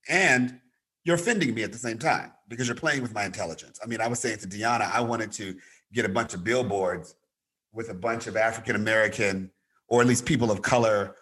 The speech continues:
who are in the industry, that with a sign that says, "Here we are, now what?" You know, <laughs> because, you know, we've been here this whole time.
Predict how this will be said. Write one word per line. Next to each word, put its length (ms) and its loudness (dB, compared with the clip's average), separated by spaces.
who 100 2
are 100 4
in 100 0
the 140 -4
industry, 460 -2
that 180 0
with 180 -4
a 40 -2
sign 260 2
that 120 -4
says, 180 -4
"Here 240 0
we 180 4
are, 260 2
now 280 2
what?" 320 -4
You 100 2
know, 220 6
<laughs> 40 -6
because, 800 6
you 120 4
know, 180 6
we've 240 2
been 160 4
here 200 4
this 120 0
whole 160 4
time. 360 4